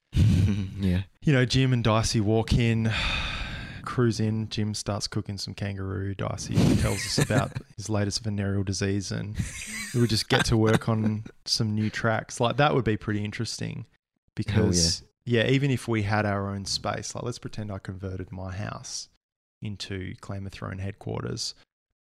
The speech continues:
Speaker 2: we'd all still be working a day job, and it'd be a total drag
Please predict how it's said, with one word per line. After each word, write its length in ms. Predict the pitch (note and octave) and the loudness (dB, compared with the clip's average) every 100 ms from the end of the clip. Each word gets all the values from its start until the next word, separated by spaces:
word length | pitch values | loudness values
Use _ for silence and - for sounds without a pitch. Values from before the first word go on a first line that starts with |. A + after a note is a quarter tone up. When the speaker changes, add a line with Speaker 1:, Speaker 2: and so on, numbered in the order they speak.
| _ | _
Speaker 2:
we'd 180 | A2+ B2 | 0 4
all 160 | A2 A2 | 2 0
still 240 | - A2+ | -4 -4
be 120 | G#2 | -2
working 340 | G2 G2 - G2+ | -2 -4 -6 -10
a 60 | |
day 240 | F2+ F#2+ G2 | -6 -6 -6
job, 300 | A2 G#2+ G#2 | -6 -8 -8
and 100 | G2+ | -8
it'd 180 | G2 F#2 | -10 -8
be 140 | G2+ | -8
a 60 | G2 | -8
total 380 | - G#2+ G2+ G2 | -8 -6 -6 -6
drag 600 | F2 G2+ G2+ F#2+ G2 - | -6 -4 -4 -4 -8 -12